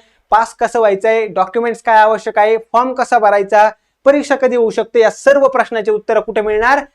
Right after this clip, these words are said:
आपल्याकडे मिळणार. ज्यांनाही काही प्रश्न असतील या नंबरवर तुम्ही कॅ-, कॉन्टॅक्ट करू शकता. लवकरात लवकर बॅच सुद्धा जॉईन करू शकता. मी लवकरच नवीन व्हिडिओ घेऊन येतो, ज्यामध्ये प्रत्येक विषयाचा अभ्यास कसा करायचा आहे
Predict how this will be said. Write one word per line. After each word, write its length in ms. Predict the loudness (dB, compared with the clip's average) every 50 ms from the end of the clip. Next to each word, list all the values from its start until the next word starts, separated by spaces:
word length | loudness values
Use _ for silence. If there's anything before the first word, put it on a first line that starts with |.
| _ _
आपल्याकडे 460 | -4 -4 -2 0 -2 -2 -2 -2 -2 -2
मिळणार. 400 | -2 0 0 2 2 2 0 -2
ज्यांनाही 480 | -4 -4 -4 -2 -2 -2 -4 -4 -4
काही 220 | -4 -2 -2 -2 -2
प्रश्न 320 | -2 -6 -8 -6 -6 -6
असतील 480 | -6 -6 -4 -4 -6 -6 -6 -6 -4 -2
या 100 | -2 -2
नंबरवर 360 | -2 -4 -4 -4 -2 -4 -4
तुम्ही 220 | -4 -6 -8 -4
कॅ-, 200 | -4 -4 -4 -4 -2
कॉन्टॅक्ट 360 | -2 -2 -2 0 -4 -4 -4 -2
करू 140 | -2 -4
शकता. 440 | -2 -2 -4 -4 0 2 4 4 4 2 -2 _ _ _ _ 0
लवकरात 380 | 2 2 4 4 4 2 2 2
लवकर 280 | 2 0 0 2 0 0
बॅच 340 | 0 2 2 2 2 0 -4
सुद्धा 360 | -8 -2 2 4 4 4 2 0 -4 -12 _ -4 0
जॉईन 220 | 0 2 2 0
करू 160 | -2 -4 -6 -4
शकता. 280 | -4 -6 -4 -2 -4
मी 160 | -4 -2 -2
लवकरच 300 | -2 0 0 0 -2 -2 -4
नवीन 260 | -4 -4 -4 -2 -2
व्हिडिओ 260 | -2 0 2 2 2 2
घेऊन 220 | 0 0 0 -2
येतो, 300 | -2 -2 0 0 0 0
ज्यामध्ये 360 | 0 -2 -2 -2 -2 -4 -6
प्रत्येक 400 | -8 -8 -10 -6 _ -6 -6 -4
विषयाचा 360 | -6 -6 -2 -2 -2 0 2
अभ्यास 300 | 0 0 0 -2 -4 -4
कसा 220 | -4 -6 -4 -4 -2
करायचा 360 | 0 0 0 0 2 2 2
आहे 140 | 2 2